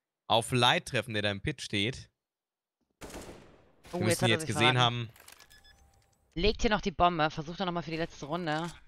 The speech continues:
Speaker 2: Äh, für die vorletzte. Dreizehn, vierzehn, Entschuldigung. Für die vorletzte, äh, Quatsch.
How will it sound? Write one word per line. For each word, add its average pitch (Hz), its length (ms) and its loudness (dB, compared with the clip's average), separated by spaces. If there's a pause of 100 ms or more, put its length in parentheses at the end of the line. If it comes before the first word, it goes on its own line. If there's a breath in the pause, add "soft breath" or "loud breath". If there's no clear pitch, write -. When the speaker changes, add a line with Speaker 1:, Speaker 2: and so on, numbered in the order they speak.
(160)
Speaker 2:
Äh, 156 320 4 (340)
für - 80 -14
die 139 40 -8
vorletzte. 139 560 -4
Dreizehn, 143 320 -8
vierzehn, 131 280 -10
Entschuldigung. 143 340 -10 (420 loud breath)
Für 175 180 -8
die 190 60 -2
vorletzte, 185 480 6
äh, 147 80 0
Quatsch. - 380 2